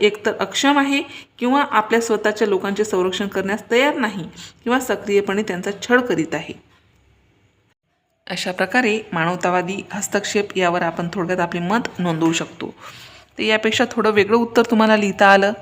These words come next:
तरी चालेल. दुसरं आहे, आंतरराष्ट्रीय राजकारणातील प्रादेशिकतावाद. उत्तर, प्रादेशिकता ही एक किंवा अधिक प्रदेशांवर आधारित राजकीय किंवा सामाजिक व्यवस्थेच्या विकासावर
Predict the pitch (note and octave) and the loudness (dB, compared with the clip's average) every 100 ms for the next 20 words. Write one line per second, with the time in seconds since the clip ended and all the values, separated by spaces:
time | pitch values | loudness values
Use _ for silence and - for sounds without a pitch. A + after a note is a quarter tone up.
0 | - _ G3 G3 G3+ F#3+ E3+ F3 - - | -16 _ -4 -4 0 0 0 -6 -10 -20
1 | - - _ _ _ _ _ _ _ _ | -20 -20 _ _ _ _ _ _ _ _
2 | _ - A#3 C#4 C4 B3 A#3 B3 - G3 | _ -6 -2 4 4 4 0 -4 2 4
3 | G#3+ C#4 C#4 C4+ C#4 C4+ C#4 G#3+ G#3 B3+ | 6 6 8 6 4 2 6 6 6 2
4 | A#3+ G#3 G3 F#3 A3+ C4 - D#3+ F3 - | 2 2 2 -2 -2 0 2 4 2 -2
5 | F3 F3 D3+ D3 - - _ _ _ _ | -2 -2 -2 -4 -6 -20 _ _ _ _
6 | _ _ _ _ _ - F#3 F3+ - B3 | _ _ _ _ _ -8 -8 -6 -2 0
7 | D#4+ - - _ _ _ _ _ _ _ | 0 -6 -20 _ _ _ _ _ _ _
8 | _ _ _ _ _ _ _ _ _ _ | _ _ _ _ _ _ _ _ _ _
9 | - A3 G#3+ D4+ - - - C#4 C#4 - | -6 -4 0 0 0 -4 4 4 4 -4
10 | - C4 B3+ A#3+ B3 - - - A#3 A#3 | -2 -2 2 0 0 -6 -14 -2 0 2
11 | A#3 G#3 G3 B3+ D4 G#3 G3+ G3+ G3+ F#3+ | 0 0 -2 -2 0 2 2 0 -2 -2
12 | G#3+ - F3+ F3 F#3+ G3 F#3+ G3 F#3 - | -4 2 0 2 -2 -2 0 2 2 0
13 | - D#4 D#4+ C#4 B3+ C4 G#3 F#3 G#3 D4 | 0 2 2 4 4 4 0 2 0 0
14 | D4+ B3 G3 G3 - F#3+ G#3 G3+ G3 G3 | 2 4 4 2 0 -2 0 -2 -2 2
15 | C#4 - F#3+ F3+ | 2 2 0 0